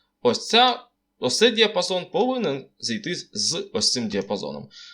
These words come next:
Для того, щоб вручну не писати тут два, один, там, п'ять, у нас вже з вами є ця матриця. Тож ми будемо використовувати її. І так як у нас з вами тут стоїть уже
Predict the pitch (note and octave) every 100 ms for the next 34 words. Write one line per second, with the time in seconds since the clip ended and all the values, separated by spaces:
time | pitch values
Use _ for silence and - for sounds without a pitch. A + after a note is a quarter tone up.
0 | - F3+ A3 B3+ G3 - F#3+ C#3+ C#3+ G3
1 | G3 D#3 A2 A#2 B2+ - G#2+ F2+ D2 -
2 | F2+ G2 E3 A#3 A3 B2 G#2+ - G#3 G#3
3 | D3 G#2 E2+ - B2+ A#3 A#3 - - -
4 | - - F#3 C#4+ - D3+ D3 B2+ A#2+ E3+
5 | A#2 G#2 G2+ A#2 C3+ C#3 - _ _ _
6 | _ - A2+ G#2+ F#2 - G#2+ G2 - -
7 | - D3 - C3 C3 C3+ A2 A2+ A2+ -
8 | A#2+ G#2 G2+ G2+ F#2+ E2 - - - -
9 | - - C4 C#4+ A3+ G#3+ F3 C#3+ A2 G2+
10 | A#2 A#2+ G2+ G2 G2 D#3+ - C#3 A#2+ A#2
11 | G2 - - - F#2+ A2+ - G#2+ E2+